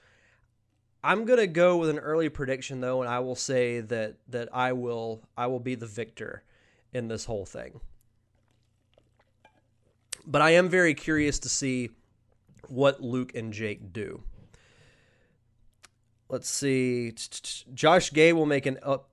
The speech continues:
epic pump-up video. Eh, eh, we should all just make one. I, I would love that.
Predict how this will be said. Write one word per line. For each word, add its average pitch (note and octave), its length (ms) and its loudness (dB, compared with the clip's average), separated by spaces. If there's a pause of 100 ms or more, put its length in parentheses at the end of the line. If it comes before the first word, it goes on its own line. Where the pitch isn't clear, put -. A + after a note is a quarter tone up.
epic C3+ 320 -2
pump-up A#2+ 320 -4
video. A2+ 340 -8 (300)
Eh, D#3 120 -6 (260)
eh, - 140 -8
we F3 180 2
should B3+ 180 4
all E3 240 8
just B2+ 300 -2
make G2+ 200 -10
one. - 280 -14 (400)
I, D#3 160 10
I C3+ 180 6
would D3+ 180 2
love A2+ 220 -4
that. F#2+ 300 -14